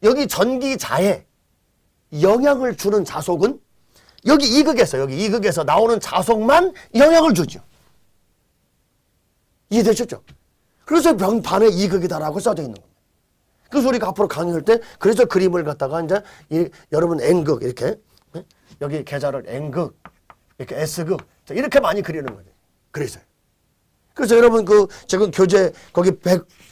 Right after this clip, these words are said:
여러분 오십, 잠깐만 삼 페이지, 예? 와보시면 거기 그 그림 일 다시 팔에 보시면 거기도 지금 전부 다가 그림이 여러분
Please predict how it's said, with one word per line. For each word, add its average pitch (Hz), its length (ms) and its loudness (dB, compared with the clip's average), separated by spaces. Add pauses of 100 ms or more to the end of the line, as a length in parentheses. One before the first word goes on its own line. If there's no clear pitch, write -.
(720)
여러분 165 240 0
오십, 185 440 -2 (460)
잠깐만 180 360 -2
삼 - 200 -4
페이지, 147 460 -2 (320)
예? 202 80 -10 (320)
와보시면 147 640 -2 (400)
거기 240 400 0 (320)
그 185 200 -2
그림 226 280 2
일 208 100 -2
다시 202 220 0
팔에 240 280 4
보시면 185 540 0 (180)
거기도 233 300 0
지금 196 360 -4 (180)
전부 277 300 -2
다가 214 180 2
그림이 196 460 -4 (320)
여러분 196 320 -2